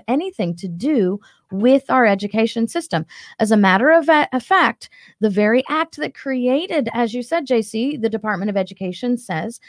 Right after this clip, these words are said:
that the Department of Education cannot mandate curriculum, cannot mandate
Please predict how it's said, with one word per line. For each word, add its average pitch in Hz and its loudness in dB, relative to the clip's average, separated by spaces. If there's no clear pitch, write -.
that 220 2
the 233 0
Department 226 2
of 226 2
Education 226 2
cannot 320 0
mandate 254 2
curriculum, 254 -2
cannot 330 0
mandate 277 2